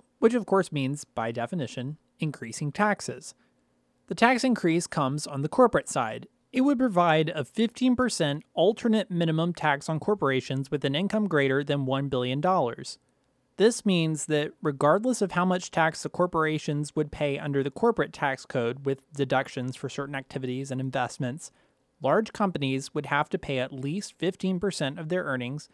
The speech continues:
if that tax is higher than what they would otherwise owe. It also adds a one percent tax on corporations trying to buy back their own stock. It plans to significantly increase the funding of the I R S, giving the agency forty-five point six billion dollars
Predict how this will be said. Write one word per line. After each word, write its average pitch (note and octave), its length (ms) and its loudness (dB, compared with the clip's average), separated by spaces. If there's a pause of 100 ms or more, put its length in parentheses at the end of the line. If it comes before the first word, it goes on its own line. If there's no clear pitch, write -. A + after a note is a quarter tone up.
(340)
if D3+ 140 -4
that E3+ 340 -2
tax C#3 360 0
is C#3+ 100 -6
higher B2 320 0
than C3+ 160 -6
what B2 160 -2
they C3 60 -4
would C#3 200 -2
otherwise B2+ 580 0
owe. A#2+ 300 -6 (840)
It F#3 100 8
also B3+ 380 6
adds C#3+ 360 4
a E3 80 4
one D#3 320 2
percent E3 380 2
tax C#3 320 0
on C#3+ 80 -2
corporations D3 720 0
trying C#3+ 340 0
to D3 100 -2
buy C#3+ 320 4
back C#3+ 460 4
their C#3 260 -2
own B2+ 220 -2
stock. - 580 0 (600)
It E3 100 -2
plans E3 380 2
to D#3 180 2
significantly F3+ 800 2
increase E3 400 0
the D3+ 100 -6
funding D3+ 280 0
of C3 80 -2
the C3 120 -2
I C3 120 2
R B2+ 160 4
S, D3+ 340 2
giving C#3 320 0
the B2+ 180 -4
agency D3 480 -2
forty-five C#3 600 2
point D3+ 220 -6
six - 260 -6
billion D3+ 460 0
dollars A#2 560 -2